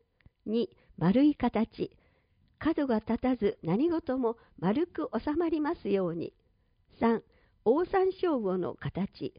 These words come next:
長生きできますように。名張検定解説編。いろいろなお雑煮が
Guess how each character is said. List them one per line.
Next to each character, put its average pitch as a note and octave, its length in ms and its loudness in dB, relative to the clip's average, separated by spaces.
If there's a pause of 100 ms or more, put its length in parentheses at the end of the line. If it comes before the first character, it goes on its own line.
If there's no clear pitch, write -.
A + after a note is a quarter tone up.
(420)
長 G3 320 2
生 F4 100 2
き A#3+ 180 -4
で A3 120 2
き C4+ 140 -2
ま D4+ 140 0
す - 140 -8
よ A3 220 0
う F#3 80 -4
に。 F#3 220 -4 (1120)
名 G#3 120 2
張 E4+ 400 4
検 C4+ 320 0
定 F3 320 2
解 A#3 280 0
説 G#3 300 0
編。 D3+ 300 2 (600)
い F#3 120 2
ろ D4+ 140 8
い F4+ 100 6
ろ D#4 140 0
な D4+ 240 0
お F3 100 2
雑 C4+ 240 2
煮 C4+ 160 0
が A#3+ 160 2